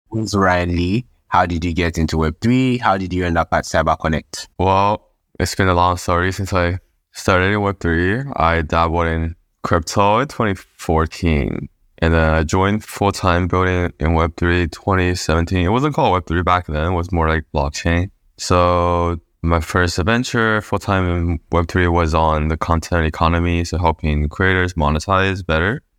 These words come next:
Speaker 2: Did a pretty good job, I think. Eventually, that company got acquired. By doing the monetization, by helping those creators, we, we ended up actually helping more than a couple hundred thousand streamers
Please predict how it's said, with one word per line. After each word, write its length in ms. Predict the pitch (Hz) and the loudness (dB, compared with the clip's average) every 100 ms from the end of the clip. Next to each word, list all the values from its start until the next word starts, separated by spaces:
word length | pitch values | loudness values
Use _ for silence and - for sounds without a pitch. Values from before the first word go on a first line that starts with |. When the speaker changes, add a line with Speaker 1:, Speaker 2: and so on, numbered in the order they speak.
| _ _ _ | _ _ _
Speaker 2:
Did 140 | 85 | 2
a 80 | 82 | 2
pretty 240 | - 123 | 0 0
good 140 | 151 151 | 0 2
job, 260 | 107 101 | 2 2
I 80 | 101 | 0
think. 320 | 98 87 92 - - | -2 -4 -4 -6 -4
Eventually, 420 | 82 85 - 82 | 0 0 0 0
that 200 | 78 78 | 2 0
company 300 | 82 80 82 | -4 -2 0
got 160 | 78 76 | 2 0
acquired. 760 | - - 104 104 101 104 104 _ _ _ - | -2 -2 0 2 0 -2 -6 _ _ _ -2
By 220 | 92 95 | 0 0
doing 640 | 90 98 95 90 90 87 - _ - | 0 0 0 0 0 -2 -6 _ -2
the 100 | 92 | 2
monetization, 960 | 90 90 87 87 90 - 87 85 85 | 2 2 0 0 0 -2 0 0 0
by 120 | 80 | -2
helping 360 | 78 90 80 85 | -2 0 0 0
those 140 | 82 | 0
creators, 880 | - - 123 117 113 113 110 - - - | -2 -2 0 0 0 0 -2 -8 -10 -4
we, 120 | 90 - | -4 -2
we 80 | 98 | 0
ended 160 | 147 160 | 2 0
up 120 | 113 | 2
actually 300 | 110 - 113 | 0 0 -2
helping 300 | 104 - 95 | -2 -2 0
more 140 | 90 | 2
than 280 | 92 90 87 | 2 0 0
a 140 | 82 - - | -4 -8 -6
couple 220 | 101 104 | -2 2
hundred 240 | 104 104 | 2 2
thousand 600 | 87 82 92 101 85 78 - _ | 2 2 2 0 0 -2 -4 _
streamers 720 | - 90 82 90 117 - - | -4 0 2 2 0 -4 -12